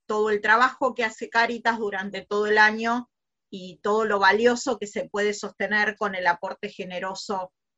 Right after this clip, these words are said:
en, en este momento. Te pedimos para, para cerrar esta, esta charla un mensaje para todos los que pueden colaborar, todos los que podemos colaborar este fin de semana con la colecta anual de Cáritas.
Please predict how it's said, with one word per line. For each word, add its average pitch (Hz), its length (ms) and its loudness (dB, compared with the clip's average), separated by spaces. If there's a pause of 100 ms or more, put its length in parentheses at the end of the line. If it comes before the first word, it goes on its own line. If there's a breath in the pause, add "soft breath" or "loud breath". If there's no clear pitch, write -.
(200)
en, 175 340 -8
en 180 160 -12
este 196 260 -6
momento. 180 680 -8 (460 soft breath)
Te 202 120 -6
pedimos 226 840 0 (220)
para, 175 500 4
para 180 220 -2
cerrar 196 460 0
esta, 190 520 2
esta 190 280 -8
charla 214 720 6
un 208 180 -4
mensaje 214 760 0 (260)
para 185 260 0
todos 220 260 0
los 208 160 -2
que 190 140 -8
pueden 254 440 4
colaborar, 185 840 -2
todos 208 200 -6
los 208 160 -10
que 202 120 -8
podemos 226 500 -4
colaborar 185 560 0
este 196 240 -12
fin 190 180 -14
de 190 120 -10
semana 180 500 0
con 175 200 -6
la 165 140 0
colecta 175 400 0
anual 170 300 0
de 160 100 -8
Cáritas. - 640 -6